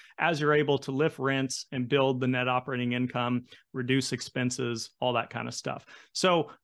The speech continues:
I've always used the, what I call the eight percent rule. I've always lived on in my portfolio an eight percent annualized yield, but that doesn't mean that every deal I do is eight percent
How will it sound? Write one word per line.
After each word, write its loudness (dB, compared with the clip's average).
I've 4
always 6
used 4
the, 2
what -2
I 4
call 0
the -4
eight -4
percent -4
rule. 0
I've 2
always 4
lived 0
on 2
in -2
my 0
portfolio 0
an 0
eight -2
percent -4
annualized -2
yield, 0
but -2
that 2
doesn't 0
mean -2
that 0
every -2
deal -2
I 0
do 0
is -6
eight 2
percent -2